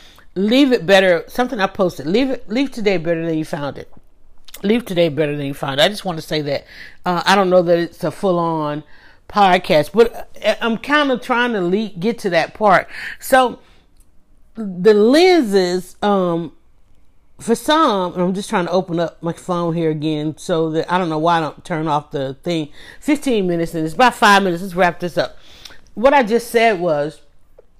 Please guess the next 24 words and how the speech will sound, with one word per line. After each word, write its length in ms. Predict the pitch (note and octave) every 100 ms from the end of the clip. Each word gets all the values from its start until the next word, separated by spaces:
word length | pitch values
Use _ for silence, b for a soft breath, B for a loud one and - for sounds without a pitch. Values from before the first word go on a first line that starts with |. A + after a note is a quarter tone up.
| - _ b b b b b _ _ - _ - -
the 260 | F#3 G3+ F#3+
opinions, 580 | - D4 D4 B3+ F#3+
when 100 | F3+
I 120 | F#3+ F3
go 180 | G#3+
to 80 | B3+
look 160 | A#3+ A3+
at 80 | E3+
these 240 | F#3 F3
polls, 560 | - - B3 F3 D3 D3
these 160 | F3
opinion 460 | F3+ - B3+ A#3 G3
polls, 320 | F#3 C3+ C#3
I'm 80 | D#3+
gonna 80 | F3
call 180 | A#3
them 100 | A#3
opinion 360 | F#3+ A3+ G#3 G3
polls 280 | F#3 D#3+ E3
because 340 | E3 E3+ D#3 B B B -
they, 400 | C#3 G3 G#3+ F#3+
they 220 | F3 G3
have 340 | G3+ B3 B3+ -
polls, 520 | B3+ A3+ A3 G#3